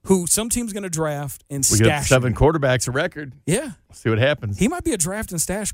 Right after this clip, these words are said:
Speaker 2: We might
Speaker 1: quarterback.
Speaker 2: have a record wide receiver and quarterback first round.
Speaker 1: Yeah, I, I'll say this. I just hope he doesn't. I hope he goes to the <laughs> N F C, man. There's so many damn quarterbacks in the A F C.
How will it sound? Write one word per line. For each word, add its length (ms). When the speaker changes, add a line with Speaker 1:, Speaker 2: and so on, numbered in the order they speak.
Speaker 2:
We 60
might 60
Speaker 1:
quarterback. 140
Speaker 2:
have 100
a 60
record 400
wide 340
receiver 500
and 460
quarterback 540
first 240
round. 320
Speaker 1:
Yeah, 180
I, 200
I'll 180
say 160
this. 200
I 100
just 140
hope 140
he 60
doesn't. 300
I 100
hope 160
he 60
goes 220
to 60
the 100
<laughs> 0
N 80
F 120
C, 380
man. 380
There's 140
so 140
many 160
damn 260
quarterbacks 640
in 80
the 80
A 280
F 80
C. 400